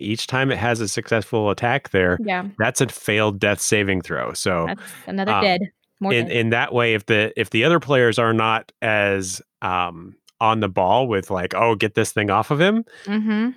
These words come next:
Speaker 1: it could cause a lot of problems there.
Speaker 2: Yeah, absolutely. And that's, that's one of the reasons why I tend to like mimics, because in spite of their, you know, lower challenge rating, um, or their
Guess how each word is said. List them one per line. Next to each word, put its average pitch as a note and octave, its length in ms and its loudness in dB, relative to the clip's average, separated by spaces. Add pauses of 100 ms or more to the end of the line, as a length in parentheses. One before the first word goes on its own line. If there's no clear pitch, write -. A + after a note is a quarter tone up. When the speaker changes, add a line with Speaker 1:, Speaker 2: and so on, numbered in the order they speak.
Speaker 1:
it C3 140 0
could E3 220 0
cause C3+ 240 0
a A#2+ 40 2
lot G#2 200 2
of G2 80 -4
problems D#3 400 -2
there. - 260 -12 (300)
Speaker 2:
Yeah, F3 280 0 (100)
absolutely. F3+ 800 -4 (120)
And G#3 100 -2
that's, A3+ 180 0
that's A#3 180 -2
one C4 100 4
of B3+ 60 2
the B3 60 2
reasons A3+ 340 2
why F#3+ 240 4 (140)
I F#3+ 60 2
tend G3 280 -2
to F#3+ 60 0
like F3+ 240 0
mimics, F3+ 380 -4
because G3 360 0
in F#3+ 80 -4
spite F#3+ 280 2
of G3+ 140 2
their, F#3 380 4 (160)
you G3+ 120 0
know, F3+ 180 2
lower F#3+ 540 2 (140)
challenge G#3+ 460 0
rating, A#3+ 440 2 (600)
um, F#3 240 2
or F3+ 180 -4 (100)
their G3 220 -2